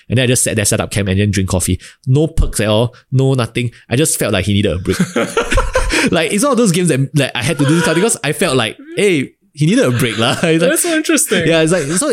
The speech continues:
Speaker 1: you know, a game that, that, like, I, I, it's that level of immersion where,
Speaker 2: Yeah.
Speaker 1: like, I, I could get to that level. So back to Last of Us Two, way bigger, way bigger story, way more ambitious story. I wouldn't say, I, I would say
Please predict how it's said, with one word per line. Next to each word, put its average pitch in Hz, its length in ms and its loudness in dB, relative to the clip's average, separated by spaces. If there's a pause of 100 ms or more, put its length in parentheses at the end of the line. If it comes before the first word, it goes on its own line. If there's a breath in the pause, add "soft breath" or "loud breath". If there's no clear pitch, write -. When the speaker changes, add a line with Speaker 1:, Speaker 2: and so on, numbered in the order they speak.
Speaker 1:
you 190 80 0
know, 302 160 2 (140)
a 143 60 0
game 143 300 0
that, 123 280 -2
that, 127 160 -2
like, 160 160 -2
I, - 180 -2
I, - 120 -16 (100)
it's 170 200 0
that 165 180 0
level 147 240 2
of 117 60 2
immersion 107 420 2
where, 92 100 4
Speaker 2:
Yeah. 143 300 2
Speaker 1:
like, 160 100 -6 (160)
I, 214 60 -2
I - 20 0
could 127 180 0
get 113 200 -2
to 98 80 0
that 87 140 0
level. 110 200 2
So 196 260 0 (120)
back 110 320 -4
to 98 80 0 (160)
Last 92 180 0
of 92 80 0
Us 90 240 -2 (920)
Two, 127 260 0 (480 loud breath)
way 127 380 2
bigger, 104 640 2
way 113 180 2
bigger 104 220 2
story, 92 460 2
way 92 500 2 (420 soft breath)
more 107 220 0
ambitious 92 420 0
story. 90 240 0
I 95 60 4
wouldn't 147 240 2
say, 123 420 -2
I, 110 200 -4
I 147 120 0
would 175 160 0
say 226 380 0